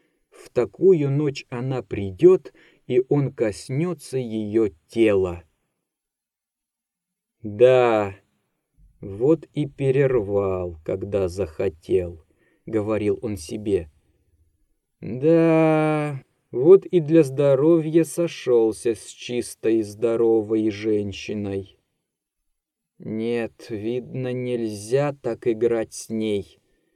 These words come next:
Я думал, что я ее взял, а она взяла меня. Взяла и не пустила. Ведь я думал, что я свободен,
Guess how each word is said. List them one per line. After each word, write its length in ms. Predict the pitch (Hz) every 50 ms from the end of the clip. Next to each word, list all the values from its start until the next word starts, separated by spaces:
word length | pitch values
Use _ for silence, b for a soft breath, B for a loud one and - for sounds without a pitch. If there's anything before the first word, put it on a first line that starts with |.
| _ _ _ _ _ _ _ _
Я 220 | - 110 123 139 143
думал, 400 | 139 165 196 185 180 170 151 131
что 440 | - - - _ _ - 151 143
я 420 | 143 139 123 113 110 127 170 202 214
ее 480 | 202 170 120 117 110 107 107 113 110
взял, 640 | 104 101 107 101 104 110 117 113 107 95 90 85 85 _ _ _ _ _ _ _ _ _ -
а 240 | - 117 117 - _ -
она 720 | 123 123 120 117 110 113 110 113 120 127 147 160 160 165 131
взяла 640 | 113 104 98 104 113 117 110 110 113 117 113 110 104
меня. 640 | 98 95 98 101 98 101 104 107 104 98 92 82 80 _ _ _ _ _ _ _ _ _ _ _ _ _ _ _ _ _
Взяла 960 | - 101 104 98 92 98 - 104 107 104 101 98 104 120 139 156 165 170 165 139 139 _ _ _ _ _ _ _ _ _ _ _
и 220 | - 131 143 143 147
не 260 | 139 135 131 127 123 -
пустила. 1000 | 127 120 107 - - - - _ - 127 120 120 113 104 101 98 92 90 101 _ _ _ _ _ _ _ _ _ _ _ _ _ _ _ _ _ _ _ _ _ _ _ _ _ _ _ _ _ _ _ _ -
Ведь 300 | 101 98 117 135 - -
я 240 | 127 147 151 151
думал, 500 | 135 120 131 160 175 170 160 147 135 127
что 360 | 110 - - - _ - 143 143
я 280 | 139 127 147 156 156
свободен, 1040 | 151 - - 123 113 123 139 143 139 147 165 175 170 143 120 104 107 92 90 78